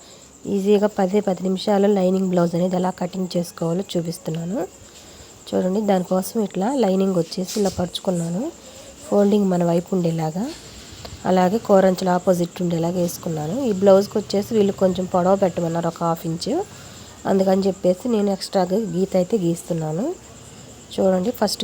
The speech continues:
గీసిన గీత అయితే ఖర్చు కోసం, అలాగే రెండోసారి గీసిన గీత అయితే పొడవు పెంచమన్నారు కదా,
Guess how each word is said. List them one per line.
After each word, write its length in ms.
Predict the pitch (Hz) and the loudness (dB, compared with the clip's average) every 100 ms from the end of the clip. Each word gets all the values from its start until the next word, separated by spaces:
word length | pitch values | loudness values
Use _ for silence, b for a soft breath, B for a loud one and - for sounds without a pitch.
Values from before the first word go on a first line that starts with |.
| 196 | -2
గీసిన 260 | 208 202 185 | -2 -2 -2
గీత 160 | 185 185 | -2 -2
అయితే 160 | 180 262 | -2 0
ఖర్చు 220 | 196 190 - | -2 -2 -2
కోసం, 320 | 180 180 277 320 220 | -2 -2 -4 -2 0
అలాగే 260 | 196 196 208 | 0 4 4
రెండోసారి 460 | 185 190 196 196 175 | 4 2 0 0 -2
గీసిన 280 | 175 - 180 170 | -2 -4 -6 -4
గీత 160 | 170 170 | -4 -4
అయితే 200 | 160 285 403 - B B B B - - - - - - - - - | -2 -2 -4 -8 B B B B -20 -20 -12 -8 -8 -10 -20 -20 -2
పొడవు 260 | 214 202 208 | 4 6 4
పెంచమన్నారు 520 | 196 175 - 180 180 175 | 2 -2 -4 -2 -2 -2
కదా, 160 | 175 | -2